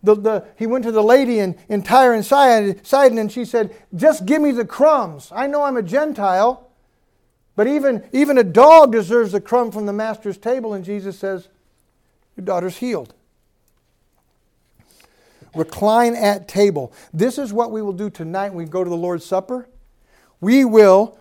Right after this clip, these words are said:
we will proclaim the Lord's death until he comes. We will, he says, "I tell you, I will not drink again this fruit of the vine until the day when I drink with you in my Father's kingdom." Tonight, we will be proclaiming that one day we will be reclining at table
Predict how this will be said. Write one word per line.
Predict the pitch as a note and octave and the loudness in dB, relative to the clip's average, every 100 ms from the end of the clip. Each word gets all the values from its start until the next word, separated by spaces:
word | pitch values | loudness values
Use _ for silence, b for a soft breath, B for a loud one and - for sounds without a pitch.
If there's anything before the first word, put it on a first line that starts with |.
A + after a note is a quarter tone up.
| - | -2
we | A3+ C4 | 0 2
will | A#3 A3 G#3+ B - | 2 2 2 B -2
proclaim | G#3 F#3+ - A#3 C4+ | 2 2 2 0 2
the | C4+ | 0
Lord's | B3+ B3 G3+ | 4 4 4
death | D#3+ G3 F#3+ | -6 -6 -6
until | F3 G3+ F#3+ | -12 -8 -6
he | F#3 | -6
comes. | - G#3 E3 C#3 - b - | -2 0 0 -6 -16 b -2
We | A#3+ C4+ | 0 4
will, | B3 A#3 A3 B B | 4 4 2 B B
he | _ - A#3+ | _ -4 -4
says, | - A#3 G3 | 0 -2 0
"I | A3 B3+ | 0 0
tell | - B3 | 0 -2
you, | B3 A3+ | 0 -2
I | |
will | F#3+ | 0
not | G#3 A3+ | -2 -2
drink | F#3+ A#3 | -4 -6
again | A3 G#3 | -4 -4
this | F#3+ D#3+ | -6 -8
fruit | - B3 | -10 -6
of | |
the | G#3+ | -4
vine | G3+ A3+ | -4 -4
until | G#3+ G3+ | -6 -6
the | F3 | -4
day | G3 | -2
when | A#3+ | -2
I | G3+ | -4
drink | E3 A3 | -6 -8
with | G#3+ F#3 | -8 -10
you | F#3+ B3 A#3+ b | -8 -10 -12 b
in | G#3 | -12
my | G3 | -10
Father's | F#3 A3 A3 G#3+ | -8 -8 -6 -8
kingdom." | G#3 A3+ G#3+ F3+ | -10 -10 -10 -12
Tonight, | - G3 C4+ C#4 A#3+ b b | -12 -10 -8 -6 -8 b b
we | G#3+ D4 | -2 0
will | C4 A#3 | 2 0
be | G#3 G#3+ | 0 -6
proclaiming | - G3 F3+ - D4 F#4 D4 F#3+ F3+ F#3 b | -6 -6 -6 -2 2 4 2 -2 -6 -12 b
that | F3+ G#3+ G3+ | 0 0 0
one | F#3+ D#4+ F4 | 2 2 4
day | C4 A3 G#3+ | 4 4 2
we | F3 C4 F#4 F4+ | 0 0 0 0
will | C#4 B3+ | 2 0
be | A3+ A#3+ | 0 -6
reclining | G#3+ G3 G3 A3+ C#4+ E4+ E4+ E4 | -8 -10 -10 -10 -6 -6 -8 -8
at | D#4+ D#4 | -10 -10
table | C#4+ A3 A3 A3 | -12 -10 -8 -10